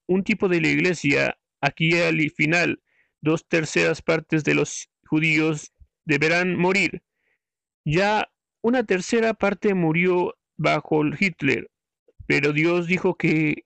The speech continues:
el restante tercio lo traería para ser purificado como plata. Zacarías trece nueve.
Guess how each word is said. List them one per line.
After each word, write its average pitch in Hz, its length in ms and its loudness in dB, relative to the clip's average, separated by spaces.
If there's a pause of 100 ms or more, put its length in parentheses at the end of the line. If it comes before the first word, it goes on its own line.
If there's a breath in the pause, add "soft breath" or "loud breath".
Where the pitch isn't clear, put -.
(140)
el 147 200 0
restante 156 960 0 (280)
tercio 160 600 -2 (800 soft breath)
lo 170 160 0
traería 190 500 0
para 165 440 0
ser - 680 -4 (140)
purificado 170 920 0
como 165 320 0
plata. - 560 -2 (240)
Zacarías 156 1000 -2
trece 156 440 -2
nueve. 170 420 -2